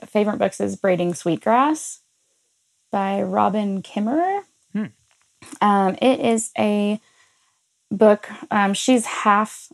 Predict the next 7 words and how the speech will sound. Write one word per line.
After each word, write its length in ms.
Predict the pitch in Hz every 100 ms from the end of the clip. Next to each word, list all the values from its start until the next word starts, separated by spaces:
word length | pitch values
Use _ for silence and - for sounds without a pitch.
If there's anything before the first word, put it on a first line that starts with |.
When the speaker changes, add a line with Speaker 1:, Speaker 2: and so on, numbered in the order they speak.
| -
Speaker 1:
um, 260 | 202 190
Native 240 | 196 196 196
American. 580 | 196 196 220 311 392 403 _ _ _ _ -
And 500 | 214 208 202 196 196
so 460 | - 208 202 196 202
she 480 | - 233 226 226
combines 880 | 220 226 214 208 208 202 202 202 -